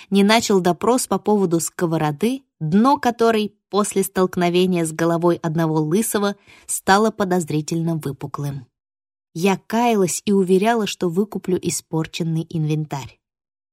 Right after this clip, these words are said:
У больницы покататься на начальстве не удалось. Едва Айрат вынул меня из машины, Машка подскочила и решительно перекинула мою руку через своё плечо —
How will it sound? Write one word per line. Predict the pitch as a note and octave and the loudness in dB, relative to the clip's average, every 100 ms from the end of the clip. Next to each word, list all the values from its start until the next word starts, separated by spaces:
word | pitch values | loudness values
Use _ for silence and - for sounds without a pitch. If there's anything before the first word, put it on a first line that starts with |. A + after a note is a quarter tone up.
| _ _ _ _ - | _ _ _ _ -4
У | |
больницы | A#3 B3+ C4+ D4+ - | 2 4 4 2 0
покататься | G#3+ F#3+ F#3 G3 A3 - | -4 -2 -2 -2 -2 0
на | F#3+ D#3+ | 0 0
начальстве | D#3+ - F3+ - F3+ | -2 0 -2 0 -2
не | D#3+ E3 | 0 -2
удалось. | D#3+ D#3 D3 C#3+ - - _ _ _ - | -2 -4 -6 -8 -10 -12 _ _ _ -8
Едва | F3 F#3+ A#3 C4+ - | 0 2 4 2 4
Айрат | G3+ G#3 A3+ F#3+ | 4 4 2 2
вынул | G#3 G3+ F3+ | 2 2 2
меня | F3 F#3+ | 2 2
из | F3 D#3 | 0 -2
машины, | E3 - B3+ B3 A3+ - _ | -6 -4 -4 -4 -8 -14 _
Машка | B3+ C#4+ - A3+ | -2 -2 -2 -6
подскочила | G3+ - F3 - C4 B3 | -6 -4 -4 -2 -2 -2
и | - G#3+ | 0 2
решительно | F#3 E3+ - B3 - A#3+ A#3 | 4 2 -2 -8 -6 -2 -2
перекинула | - F3+ E3+ D#3+ F#3+ F#3+ F3+ | 0 0 0 -2 -2 0 0
мою | D#3+ D#3 D3+ | 0 -2 -2
руку | F#3 G3+ G3 | -2 -4 -6
через | D#3+ D#3+ | -4 -4
своё | - D#3 D#3+ | -4 -2 -2
плечо — | D#3 D#3+ - B2+ | -2 -6 -6 -10